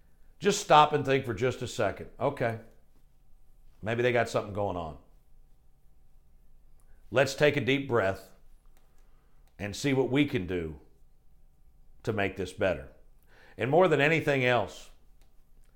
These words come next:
let's let those people around you, some you may know that are actually dealing with stuff, some you may suspect, but more than anything, let's let them know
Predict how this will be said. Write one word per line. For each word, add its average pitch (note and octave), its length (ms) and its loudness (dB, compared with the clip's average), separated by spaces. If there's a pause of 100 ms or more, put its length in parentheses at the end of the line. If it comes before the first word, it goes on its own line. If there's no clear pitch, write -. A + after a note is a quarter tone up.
(320)
let's D#3+ 260 2
let D#3 160 2
those D#3 220 4
people C#3+ 320 0
around B2 360 6
you, C3+ 220 2 (840)
some C#3 340 2
you A#2 120 -2
may B2 260 4
know C3 460 2 (520)
that A2 140 2
are G2+ 200 0
actually B2+ 500 4
dealing B2+ 300 2
with A#2+ 120 -4
stuff, C3 480 0 (560)
some C3 340 0
you B2+ 100 0
may B2+ 200 2
suspect, B2+ 680 2 (1300)
but A2+ 260 0
more F3 260 8
than F#3+ 120 4
anything, A#2+ 560 2
let's D3+ 300 4
let C3 240 4
them A#2+ 240 0
know D#2 340 -2